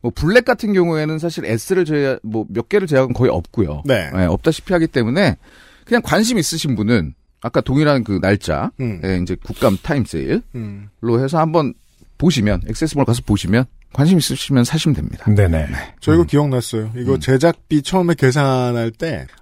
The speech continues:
Speaker 2: 어, 유통비용 합하면 지금의 판매 가격이었어요.
Speaker 1: 맞아요.
Speaker 2: 따라서 그동안의 보관 비용이 있기 때문에 <laughs> 마이너스예요.
Speaker 1: 음, 맞아요.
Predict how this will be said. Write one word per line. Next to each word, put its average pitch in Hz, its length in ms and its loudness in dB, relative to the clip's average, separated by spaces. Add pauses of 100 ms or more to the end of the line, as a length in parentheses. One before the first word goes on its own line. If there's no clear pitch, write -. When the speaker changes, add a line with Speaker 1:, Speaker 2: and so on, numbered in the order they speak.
Speaker 2:
어, 117 400 -2
유통비용 175 720 2
합하면 151 840 0 (140)
지금의 156 580 2
판매 180 260 -2
가격이었어요. 90 1080 -4
Speaker 1:
맞아요. 90 280 -4 (160)
Speaker 2:
따라서 165 320 2
그동안의 147 420 0
보관 147 280 2
비용이 160 240 4
있기 117 140 -6
때문에 139 380 4
<laughs> 117 60 -2
마이너스예요. 123 540 2 (240)
Speaker 1:
음, 82 120 -12 (320)
맞아요. 82 340 -8